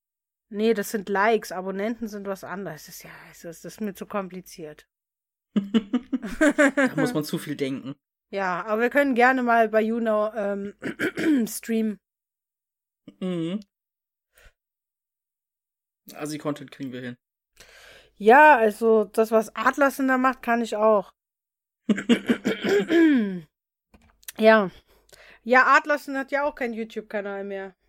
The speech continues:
Speaker 2: Nee.
Speaker 1: Aber es ist jetzt auch nicht so traurig.
Speaker 2: Nö, also ich hab den eh nie geguckt.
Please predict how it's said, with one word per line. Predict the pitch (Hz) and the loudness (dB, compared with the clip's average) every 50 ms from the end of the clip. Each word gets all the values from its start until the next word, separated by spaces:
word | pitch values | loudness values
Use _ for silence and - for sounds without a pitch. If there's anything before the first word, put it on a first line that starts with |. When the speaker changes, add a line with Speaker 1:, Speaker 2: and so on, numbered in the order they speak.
| _ _ _ _ _ _ _ _ _ _ _ _ _ | _ _ _ _ _ _ _ _ _ _ _ _ _
Speaker 2:
Nee. | - 165 139 117 - _ _ _ _ _ _ _ _ _ _ _ _ | -8 -8 -8 -8 -12 _ _ _ _ _ _ _ _ _ _ _ _
Speaker 1:
Aber | - 214 220 233 | -8 -4 -2 -2
es | 233 220 226 - | -2 -4 -6 -10
ist | 233 226 | -10 -10
jetzt | 262 233 240 | -8 -8 -6
auch | 262 247 247 | -8 -6 -6
nicht | 254 247 240 | -8 -8 -8
so | - 254 | -8 -10
traurig. | 240 - 226 233 254 262 247 208 196 202 202 202 - - _ _ _ _ _ _ _ _ _ _ _ _ _ _ - _ _ _ _ _ _ _ _ _ _ | -8 -6 -4 -4 -2 -4 -4 -6 -8 -10 -12 -12 -16 -20 _ _ _ _ _ _ _ _ _ _ _ _ _ _ -20 _ _ _ _ _ _ _ _ _ _
Speaker 2:
Nö, | - 160 156 151 147 135 | -8 -4 -2 0 0 -2
also | 117 120 127 | -2 -6 -8
ich | 139 | -10
hab | 156 151 | -10 -10
den | - 139 | -10 -10
eh | - 135 147 151 151 156 147 - _ 147 139 139 139 | -8 -6 -6 -6 -6 -8 -12 -18 _ -20 -20 _ -16
nie | 151 147 156 160 151 | -14 -12 -12 -12 -14
geguckt. | - 147 - - - - 175 214 208 - _ _ - - - | -16 -20 -20 -18 -12 -10 -10 -10 -10 -14 _ _ -20 -20 -20